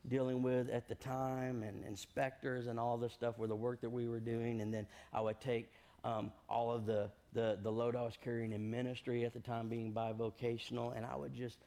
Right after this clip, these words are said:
I would bring all of that and I would carry it inside of me. And I think that's where we mess up.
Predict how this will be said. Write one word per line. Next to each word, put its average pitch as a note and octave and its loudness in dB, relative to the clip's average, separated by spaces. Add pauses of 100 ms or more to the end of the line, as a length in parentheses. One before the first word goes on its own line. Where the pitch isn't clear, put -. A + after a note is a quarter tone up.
(320)
I C3+ 2
would A2 0
bring D3 -2
all D#3 2
of C3 0
that B2 2
and B2 0
I A#2+ 0
would A2 0 (160)
carry D#3 4
it - 2
inside A#2 0
of G#2+ 0
me. G#2 0
And G#2+ -2
I A#2+ 0
think G#3+ 0
that's D3+ 0
where C3+ 2
we B2+ 2
mess A#2 0
up. F2 -4